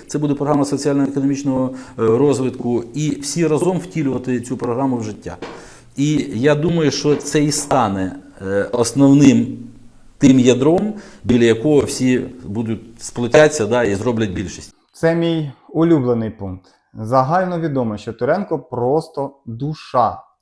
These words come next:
Speaker 2: депутатського корпусу, що, власне, і підтверджує подання фракції «Голос» щодо висловлення йому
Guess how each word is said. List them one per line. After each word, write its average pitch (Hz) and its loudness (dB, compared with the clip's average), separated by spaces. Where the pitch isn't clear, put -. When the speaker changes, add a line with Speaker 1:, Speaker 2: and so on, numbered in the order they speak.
Speaker 2:
депутатського 107 -6
корпусу, - -10
що, 151 -2
власне, 160 2
і 127 -2
підтверджує 151 -4
подання 117 -4
фракції 113 -4
«Голос» 143 -4
щодо - -4
висловлення 165 -4
йому 123 -6